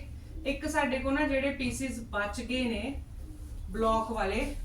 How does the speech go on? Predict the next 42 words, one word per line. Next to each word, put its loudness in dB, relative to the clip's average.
ਠੀਕ 0
ਹੈ, 4
ਇਹ 6
ਇੱਕ 2
ਵਾਰੀ 2
ਤੁਹਾਨੂੰ 2
ਫੇਰ 6
ਖੋਲ 6
ਕੇ 4
ਦਿਖਾ 4
ਰਹੇ 4
ਹਾਂ। 6
ਆਹ 6
ਦੋ 6
ਪੀਸਿਸ 6
ਬਚ 2
ਗਏ 0
ਨੇ 10
ਸਾਡੇ 6
ਕੋਲ, 0
ਬਾਕੀ 4
ਸਾਰੇ 4
ਸੋਲਡ 2
ਆਊਟ 4
ਹੋ 0
ਗਏ 0
ਨੇ। 0
ਤੇ 4
ਇੱਕ -2
ਵਾਰੀ 4
ਖੋਲ 8
ਕੇ 4
ਦਿਖਾ 8
ਦਿੰਦੇ 4
ਹਾਂ, 4
ਜਿਹੜੇ 6
ਸਾਡੇ 4
ਨਾਲ 4
ਨਵੇਂ 4
ਨਵੇਂ 4
ਕਸਟਮਰ 0
ਜੁੜ 2